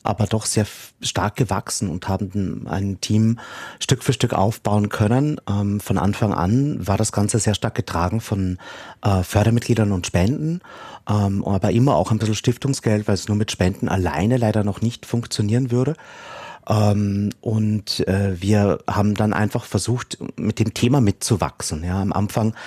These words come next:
war das Ganze auch wirklich eher Nische und noch eher unbekannt. Wir mussten mit großen <laughs> kreativen Medienaktionen irgendwie schauen, dass wir vorkommen in der öffentlichen Debatte. Wir haben zum Beispiel damals, weiß ich,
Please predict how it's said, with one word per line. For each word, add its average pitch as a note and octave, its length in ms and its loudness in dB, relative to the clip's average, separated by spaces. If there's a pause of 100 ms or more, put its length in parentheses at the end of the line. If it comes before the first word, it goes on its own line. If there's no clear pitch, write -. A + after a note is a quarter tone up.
(340)
war F2+ 100 0
das G2+ 180 2
Ganze G#2 360 2
auch F#2 220 -2 (120)
wirklich - 320 0
eher F#2+ 160 0
Nische C3 460 2
und G#2+ 120 -2
noch G2 140 -2
eher F#2+ 300 0
unbekannt. C#3 580 0 (320)
Wir G2+ 140 4
mussten A2 520 2
mit G#2 180 0 (220)
großen G#2 720 2 (100)
<laughs> - 120 -12
kreativen A2+ 560 0
Medienaktionen A#2+ 800 0
irgendwie A2+ 420 -2 (400)
schauen, G2 280 2
dass A#2 220 0
wir G2 260 4
vorkommen G2+ 840 0
in F#2+ 100 -2
der G2 80 2
öffentlichen G2+ 460 -4
Debatte. G2+ 480 -2
Wir F#2+ 40 0
haben F#2 80 -2
zum F#2 120 -8
Beispiel E2+ 180 -4
damals, F2+ 240 -4 (460)
weiß F#2+ 160 -4
ich, E2+ 100 -8